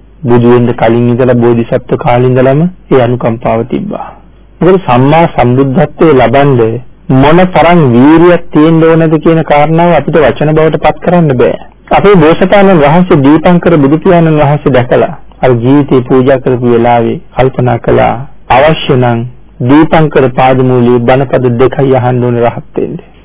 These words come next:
මේ බණපද දෙක අහලා දීපංකර භාග්‍යතුන් වහන්සේ එකේ වෙලාවේ ලක්ෂ හතරක් මහරහතන් වහන්සේලා වැඩ ඉන්නවා. මේ දානශාලාවකට වැඩි බණපද දෙකක් අහලා රහත් වෙලා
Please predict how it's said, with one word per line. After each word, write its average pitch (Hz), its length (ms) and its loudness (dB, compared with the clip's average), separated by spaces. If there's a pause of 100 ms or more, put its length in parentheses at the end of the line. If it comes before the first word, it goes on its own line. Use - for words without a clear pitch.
(140)
මේ 175 300 2
බණපද 160 520 2 (100)
දෙක 143 260 0
අහලා 120 480 0 (200)
දීපංකර 123 500 0
භාග්‍යතුන් 120 500 0
වහන්සේ 120 360 -2
එකේ 123 260 0
වෙලාවේ 127 400 2
ලක්ෂ 147 380 -4
හතරක් 139 420 -4
මහරහතන් 123 560 -4
වහන්සේලා 123 400 -4
වැඩ 117 160 -4
ඉන්නවා. - 340 -10 (140)
මේ 123 160 -6
දානශාලාවකට 127 760 -2
වැඩි 123 240 -4 (320)
බණපද 185 600 2
දෙකක් 143 220 2 (240)
අහලා 156 380 2
රහත් 151 360 0
වෙලා 117 360 2